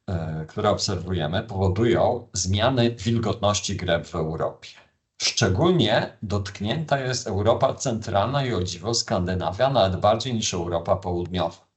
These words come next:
Od blisko trzydziestu lat obserwujemy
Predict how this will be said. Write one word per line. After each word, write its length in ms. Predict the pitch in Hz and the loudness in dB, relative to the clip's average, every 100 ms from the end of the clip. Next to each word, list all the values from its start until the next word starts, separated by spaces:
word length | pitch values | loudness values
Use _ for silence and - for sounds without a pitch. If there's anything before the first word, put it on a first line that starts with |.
| _ _ _ | _ _ _
Od 260 | 110 110 - - | 2 2 -4 -6
blisko 460 | 90 135 - 123 | -2 0 0 0
trzydziestu 680 | 113 - 90 104 117 - 80 | 0 -2 -2 -2 -2 -2 -2
lat 440 | 90 139 - - _ _ - | 4 4 2 -14 _ _ 0
obserwujemy 960 | 127 - 123 95 95 101 95 92 | 0 2 -2 -2 -2 0 0 0